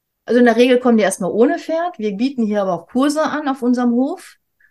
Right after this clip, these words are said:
und auch eine Übernachtungsmöglichkeiten direkt beim Pferd in einem, in einem Wohnwagen. Das wird auch häufig, sehr häufig genutzt, ne? Man kann morgens aufstehen und sieht schon sein Pferd im,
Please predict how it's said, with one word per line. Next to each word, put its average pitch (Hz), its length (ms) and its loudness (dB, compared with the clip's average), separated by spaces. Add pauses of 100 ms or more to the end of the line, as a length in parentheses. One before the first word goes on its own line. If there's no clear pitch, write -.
(280)
und 208 400 -4
auch 196 260 -4
eine 180 280 -6
Übernachtungsmöglichkeiten 196 1160 -6
direkt 175 240 -12
beim 160 220 -8
Pferd 262 440 -4 (140)
in 175 100 -10
einem, 160 220 -8
in 160 180 -14
einem 160 220 -14
Wohnwagen. 254 640 -2
Das 226 160 -8
wird - 140 -10
auch 226 180 -2
häufig, 226 300 -4
sehr 208 280 -4
häufig 214 360 -8
genutzt, 196 580 -10
ne? 185 160 -8
Man 185 120 -12
kann 190 120 -10
morgens 185 380 -8
aufstehen 196 500 -8
und 175 180 -8
sieht 202 200 -14
schon 185 160 -12
sein 175 180 -6
Pferd 180 260 -8
im, 160 220 -14